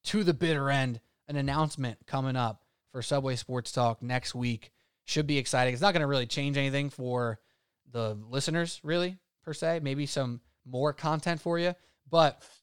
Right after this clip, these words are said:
an announcement coming next week, so stay tuned. It should be exciting. Subway Sports Talk, y'all. For Pat Boyle, I'm Pete Kennedy. Enjoy the rest of your week and weekend. Check out our picks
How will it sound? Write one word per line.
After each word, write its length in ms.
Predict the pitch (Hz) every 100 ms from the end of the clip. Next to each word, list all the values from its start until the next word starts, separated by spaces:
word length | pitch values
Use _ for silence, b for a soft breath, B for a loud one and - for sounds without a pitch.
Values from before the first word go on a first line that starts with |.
| _ _
an 80 | 165
announcement 420 | 151 127 - 123
coming 180 | 123 120
next 200 | 117 -
week, 160 | 123 -
so 100 | 123
stay 180 | -
tuned. 300 | 143 110 104 -
It 80 |
should 140 | - 120
be 80 | 110
exciting. 420 | - 104 104 107
Subway 340 | - 202 220
Sports 300 | 190 226 220
Talk, 280 | - 208 185
y'all. 180 | 202 180
For 100 | 170
Pat 280 | - 196 156
Boyle, 240 | 175 165
I'm 80 | 151
Pete 160 | 156 151
Kennedy. 340 | 151 143 131 _ _ _ _ 139
Enjoy 600 | 135 120 160 214 214 190
the 100 | 185
rest 220 | 180 -
of 60 |
your 120 | 165 160
week 180 | 170
and 80 | 160
weekend. 360 | 156 147 151 139
Check 180 | 147 151
out 160 | 151
our 140 | 143 -
picks 400 | 165 147 -